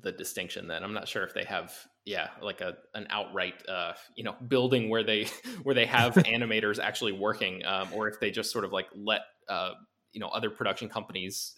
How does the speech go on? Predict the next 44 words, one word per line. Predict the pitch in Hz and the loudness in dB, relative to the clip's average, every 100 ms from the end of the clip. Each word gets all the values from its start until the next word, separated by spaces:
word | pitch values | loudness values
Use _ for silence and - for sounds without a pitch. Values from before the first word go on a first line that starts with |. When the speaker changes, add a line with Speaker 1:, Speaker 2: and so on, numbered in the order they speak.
| - | -10
Speaker 1:
uh, | - | -8
create | - 117 110 | -4 -2 -2
the | 104 | -2
stuff | - 101 92 | -2 -2 -2
and | 95 | -6
then | |
they | 92 | -6
just | 92 95 | -6 -8
acquire | - - 95 95 | -10 -4 -2 -2
things | 101 98 - | -4 -8 -6
after | 90 - | -6 -6
that. | - - - | -10 -10 -10
But, | - _ - - _ | -12 _ -20 -20 _
um, | - 92 90 90 - | -4 -2 -2 -8 -4
they're, | 117 127 | 0 2
they're | 131 | 2
definitely, | 127 156 190 139 113 | 2 2 2 2 2
like, | 104 - | 0 2
actively | 117 - 123 117 | 2 2 0 -2
developing | 113 113 - 101 107 101 92 117 120 107 | -2 -2 0 0 0 -2 -4 -8 -8 -6
animation | 104 95 95 98 | -4 -2 -4 -4
titles, | 92 92 90 87 - - - | -2 0 -2 -4 -6 -8 -4
um, | 87 87 85 - _ - | -2 -2 -6 -16 _ -8
sort | 110 92 | -6 -6
of | - | -8
across | 107 - 104 98 | -10 -4 -4 -4
the | - | -8
board. | - 92 90 - | -10 -10 -10 -10
So, | 104 - - - - _ | -8 -8 -12 -20 -20 _
uh, | - 98 95 92 95 - _ - - | -2 2 2 0 -4 -10 _ -18 -10
I, | - - | -8 -2
I | |
don't | 143 | 0
know, | 208 | 2
man. | 131 117 | 2 -2
Fa-, | - - 110 | -6 -6 -6
<laughs> | - - - - - _ - - | -6 -12 -16 -20 -20 _ -20 -8
competing | 151 151 190 | -6 0 2
with | 190 135 | 4 2
Disney | 165 170 | 2 2
and | 127 | 0
family | 127 139 143 131 | 0 0 0 -2
animation, | 113 123 113 135 110 | -2 0 0 -2 -2
like, | 107 101 - | -2 -4 -8